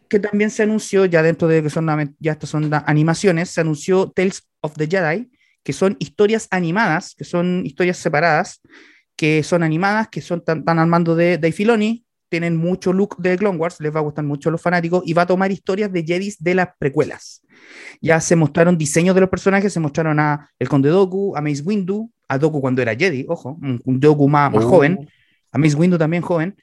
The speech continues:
Speaker 1: y a, eh, Qui-Gon Jinn también joven. O sea, son historias como muchos años atrás, eh, de las, eh, dentro del contexto de las precuelas, y también un arco muy interesante que le gusta mucho a Claudia, que es la historia de Ahsoka Tano.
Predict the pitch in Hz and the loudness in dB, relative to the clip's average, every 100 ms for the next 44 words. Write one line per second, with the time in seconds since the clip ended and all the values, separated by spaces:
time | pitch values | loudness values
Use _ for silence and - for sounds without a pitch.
0 | _ _ _ - 180 190 - 156 160 151 | _ _ _ -6 -4 -2 2 4 4 2
1 | - 135 139 139 135 135 170 170 151 151 | 2 4 6 6 4 4 2 4 0 0
2 | 208 202 190 202 202 117 90 98 _ _ | 0 0 -2 -4 -4 -6 -8 -14 _ _
3 | - 127 127 156 151 170 165 - 151 147 | -6 -6 -4 -4 -2 0 0 -2 -2 0
4 | 139 139 190 185 196 190 196 196 196 202 | 0 -2 -2 -2 -2 0 -2 -2 -2 -2
5 | 202 180 - 165 180 180 - 170 175 175 | -2 -4 -10 -6 -6 -6 -8 -6 -4 -6
6 | - 175 185 190 190 - 185 - 180 - | -6 -2 0 0 0 0 -2 -2 -2 0
7 | 185 131 208 _ - _ _ - 220 233 | 2 2 0 _ -20 _ _ 0 2 4
8 | 214 214 233 208 208 - 214 196 226 226 | 2 2 2 2 0 0 -2 0 0 -2
9 | 208 208 214 185 151 143 143 139 190 160 | -4 -4 -6 -6 -6 -6 -8 -4 -2 0
10 | 160 180 170 185 196 190 185 180 - 185 | 2 0 0 -2 0 0 -2 -2 -4 -2
11 | 185 165 - 151 131 87 - | -2 -2 -6 -10 -10 -14 -20